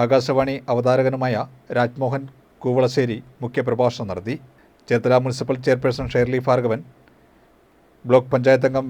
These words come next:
വേണുലാൽ അമ്പലപ്പുഴ, എൻ എസ് എസ് വനിതാ സമാജം സെക്രട്ടറി സിമി എസ് കുമാർ, ശ്രവണശ്രീ അവാർഡ് ജേതാവ് ഗീത ഗോപാലകൃഷ്ണൻ ഏവൂർ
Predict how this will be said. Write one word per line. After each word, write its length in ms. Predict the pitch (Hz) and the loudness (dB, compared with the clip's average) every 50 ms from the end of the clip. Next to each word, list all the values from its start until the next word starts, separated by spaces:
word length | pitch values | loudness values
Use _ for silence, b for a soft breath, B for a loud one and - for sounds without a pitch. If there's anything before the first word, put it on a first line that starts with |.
| 123 | -2
വേണുലാൽ 360 | 123 127 127 131 131 135 131 131 - - - _ _ _ _ _ _ - | -2 -2 0 0 2 0 0 0 -6 -14 -20 _ _ _ _ _ _ -6
അമ്പലപ്പുഴ, 460 | 127 123 123 123 127 127 127 127 110 110 131 135 - - _ _ _ _ _ _ _ _ _ _ _ _ _ _ _ _ _ _ _ _ _ _ b b b b b b b _ - | -6 -4 -2 -2 -2 -2 -2 -2 -2 -2 -2 -4 -8 -20 _ _ _ _ _ _ _ _ _ _ _ _ _ _ _ _ _ _ _ _ _ _ b b b b b b b _ -2
എൻ 120 | 123 123 127 | 0 0 0
എസ് 100 | 120 135 - | 0 -2 -4
എസ് 120 | - - - | -4 -2 0
വനിതാ 240 | 131 123 123 135 131 127 147 | 0 2 4 2 2 2 0
സമാജം 320 | 135 135 131 131 139 131 127 - | 0 0 0 0 -2 -2 0 0
സെക്രട്ടറി 340 | 135 - 135 127 139 139 139 135 - | 0 0 0 -2 -2 -4 -4 -6 -6
സിമി 260 | - 127 123 131 135 139 | -6 -6 -4 -2 -2 -2
എസ് 140 | 131 - - - | -4 -4 -10 -8
കുമാർ, 240 | 135 123 117 113 123 - - _ _ _ _ _ _ _ _ _ _ _ _ _ _ b b b b b b b b b - | -4 -2 0 -2 -2 -4 -8 _ _ _ _ _ _ _ _ _ _ _ _ _ _ b b b b b b b b b -4
ശ്രവണശ്രീ 460 | - 131 127 131 135 127 131 139 139 135 - - - 135 | 0 2 2 2 2 2 2 0 0 0 -2 -2 -2 0
അവാർഡ് 320 | 120 123 127 127 131 135 127 135 | 2 4 4 2 2 2 4 4
ജേതാവ് 360 | 135 135 131 127 120 110 123 - - - - - 113 | 6 6 6 4 4 2 0 -2 -6 -16 -14 -8 -4
ഗീത 200 | 123 127 123 127 135 131 - - 123 120 | -2 0 2 2 2 2 0 -4 -2 2
ഗോപാലകൃഷ്ണൻ 640 | 127 131 123 131 131 135 135 139 131 - 143 131 - - - 131 127 | 2 4 6 6 4 4 4 0 -2 -4 -6 -8 -10 -8 -6 -2 0
ഏവൂർ 240 | 127 131 135 135 131 | 0 0 0 0 -2